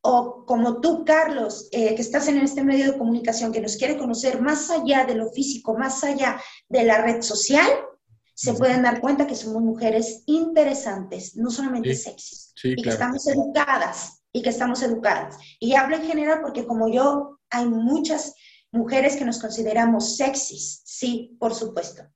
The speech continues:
Speaker 1: porque lo sexy, porque lo sexy es ser inteligente.
Speaker 2: Sí, o sea, lo sexy no nada más es un, una cara bonita, un buen físico o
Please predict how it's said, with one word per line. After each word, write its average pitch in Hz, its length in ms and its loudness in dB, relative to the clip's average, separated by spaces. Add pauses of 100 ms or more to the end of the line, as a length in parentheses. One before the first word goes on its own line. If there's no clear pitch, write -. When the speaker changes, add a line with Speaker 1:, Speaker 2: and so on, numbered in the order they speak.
(140)
Speaker 1:
porque 233 200 -6
lo 226 80 2
sexy, 240 760 -4 (240)
porque 262 200 0
lo 254 100 4
sexy 302 440 2
es 269 160 6 (260)
ser 254 140 0
inteligente. 226 760 -6 (440)
Speaker 2:
Sí, 180 180 6
o 156 100 6
sea, 147 140 4
lo 143 120 4
sexy 143 280 0
no 143 140 2
nada 135 200 2
más 123 260 -2
es 117 240 -4
un, 113 800 -6
una 123 220 0
cara 117 200 -2
bonita, 135 760 0
un 113 380 -4
buen 104 220 -8
físico 127 520 -4
o 123 320 0